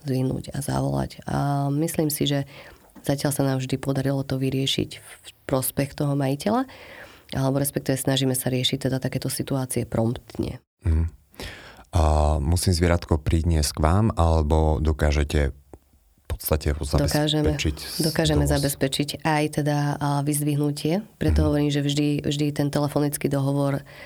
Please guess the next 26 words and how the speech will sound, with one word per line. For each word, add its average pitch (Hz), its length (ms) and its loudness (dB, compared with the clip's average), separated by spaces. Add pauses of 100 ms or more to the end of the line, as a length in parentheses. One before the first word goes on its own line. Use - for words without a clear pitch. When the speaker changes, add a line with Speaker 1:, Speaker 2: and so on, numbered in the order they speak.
(380)
Speaker 1:
tým, 170 200 2
že 170 100 2
veľa 143 280 2
šoférujeme 143 640 0
a 143 120 0
veľa 135 240 0
teda 139 180 0
naozaj 139 400 0
sme 143 140 0
na 143 140 0
výjazdoch, 147 500 0
ten 143 160 -2
telefonický 143 720 -2
hovor 139 240 0
je 135 200 0
určite 143 400 -2
jednoduchší 139 500 0
ako 135 100 -2
nejaká 139 220 -2
mailová 139 360 0
komunikácia 147 720 -2
alebo 143 280 0
teda 143 260 -2
S 139 140 -2
M 156 120 2
S-ková. 175 400 0